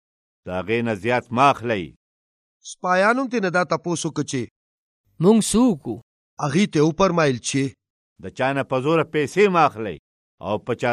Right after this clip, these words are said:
Speaker 1: د دروغو الزام مه لګوئ. په خپله تنخواه صبر کوئ.
Speaker 2: خو ټول خلک د مسیح په انتظار وو او د یحیی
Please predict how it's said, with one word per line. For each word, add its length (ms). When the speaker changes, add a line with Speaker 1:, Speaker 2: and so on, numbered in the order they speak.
Speaker 1:
د 140
دروغو 340
الزام 480
مه 140
لګوئ. 420
په 120
خپله 280
تنخواه 440
صبر 400
کوئ. 280
Speaker 2:
خو 80
ټول 260
خلک 240
د 160
مسیح 260
په 160
انتظار 480
وو 80
او 160
د 140
یحیی 300